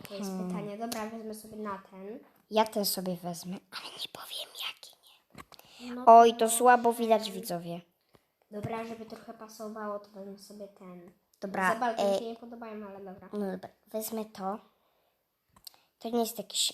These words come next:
Speaker 2: jakoś mega ładnie dopasowane, ale no, jakoś jest, nie? Właśnie chciałam wam pokazać, że tą stroną albo tą stroną możecie wejść tak,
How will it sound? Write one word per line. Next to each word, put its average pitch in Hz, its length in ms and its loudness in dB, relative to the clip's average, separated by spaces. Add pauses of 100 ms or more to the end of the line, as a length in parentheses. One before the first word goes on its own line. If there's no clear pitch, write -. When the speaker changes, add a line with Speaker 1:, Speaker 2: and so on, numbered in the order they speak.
(120)
Speaker 2:
jakoś 202 400 -6
mega 196 280 -4
ładnie 180 340 -4
dopasowane, 175 760 -14 (100)
ale 170 580 -12 (520)
no, 190 180 -20
jakoś - 380 -20
jest, - 300 -20
nie? 196 120 -8 (480)
Właśnie 214 300 -2 (220)
chciałam 226 300 2
wam 214 180 2
pokazać, 214 500 -4
że 202 140 0
tą 269 440 2
stroną 233 480 -2 (100)
albo 208 380 0
tą 240 300 -2
stroną 233 400 -2 (360)
możecie 214 520 0
wejść 208 560 2
tak, - 260 -12